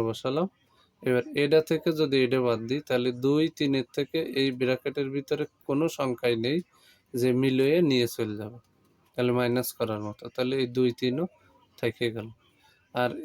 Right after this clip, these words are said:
এখানে হচ্ছে ক্যাপের বৈশিষ্ট্য হলো শুধু কমন সংখ্যা গ্রহণ করবে, তাহলে এই সেট আর এই সেটের ভিতরে কোনো কমন সংখ্যা নেই, তাহলে এখানে ফাঁকা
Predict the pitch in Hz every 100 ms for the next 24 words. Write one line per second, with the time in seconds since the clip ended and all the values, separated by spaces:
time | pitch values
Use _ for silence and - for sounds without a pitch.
0 | 139 131 156 165 165 - 165 - 139 127
1 | 156 156 143 131 - 123 - 117 113 117
2 | 170 - _ _ _ _ _ _ _ _
3 | - - 131 127 160 - 143 139 147 156
4 | - 143 123 123 117 117 113 - 110 110
5 | - 120 - 139 131 - 160 160 135 127
6 | 120 - 135 135 135 131 151 151 139 120
7 | - 120 120 120 127 120 117 113 104 -
8 | _ _ _ _ _ _ 139 147 147 -
9 | 127 120 - 113